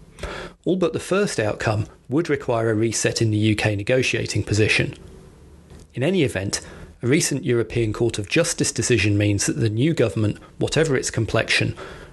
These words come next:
will need to lobby individual E U states to get a deal done. Our analysis shows that Belgium and the Netherlands may be the most sensible targets initially.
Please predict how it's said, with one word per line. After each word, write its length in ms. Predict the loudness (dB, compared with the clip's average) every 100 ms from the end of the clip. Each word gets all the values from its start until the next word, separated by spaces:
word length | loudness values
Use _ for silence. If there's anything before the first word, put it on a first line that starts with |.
| -4
will 120 | 0
need 180 | 0 0
to 120 | 0
lobby 260 | 2 0
individual 720 | 0 0 0 0 0 2 0 0
E 60 | 0
U 240 | 2 2
states 420 | 2 2 2 0
to 100 | 0
get 120 | 0 2
a 60 |
deal 300 | 2 2 2
done. 340 | 2 0 0 -6 -16 -20 -20 -20 -20 -20 -18 -18 -18 _
Our 120 | 0 0
analysis 500 | 2 0 0 0 2
shows 340 | 2 2 2
that 180 | -2 -2
Belgium 480 | 0 0 0 -4 -4 -2
and 100 | 0
the 60 |
Netherlands 600 | 2 2 2 0 0 -4 -6 -18 -2
may 160 | 0 2
be 120 | 2
the 80 | 2
most 240 | 2 2
sensible 420 | 2 2 0 0
targets 500 | 0 0 2 0 0
initially. 500 | 2 2 2 0 -2